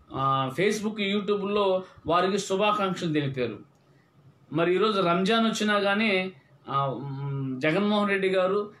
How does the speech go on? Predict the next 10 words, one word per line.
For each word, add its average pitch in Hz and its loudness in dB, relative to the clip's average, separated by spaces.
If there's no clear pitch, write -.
మీ 151 0
పక్క 170 -4
నుండే 196 0
ముఖ్యమైన 196 0
వాళ్ళు 175 2
శుభాకాంక్షలు 185 0
వాళ్ళ 160 2
Facebook-లో 170 -2
తెలియజేశారు. 143 0
కానీ 156 0